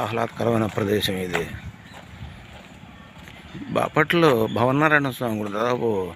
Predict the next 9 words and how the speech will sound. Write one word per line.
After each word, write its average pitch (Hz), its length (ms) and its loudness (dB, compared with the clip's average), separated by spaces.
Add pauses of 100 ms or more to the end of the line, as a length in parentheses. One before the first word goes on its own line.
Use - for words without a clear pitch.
(560)
పదిహేను 131 320 4
వందల 127 240 4
సంవత్సరాల 139 420 4 (100)
నుంచి 117 240 -2 (220)
ఉంది 107 220 0
ఆ - 100 -2
టెంపుల్, 110 360 4
పురాతనమైన 123 540 4 (100)
టెంపుల్. 104 300 2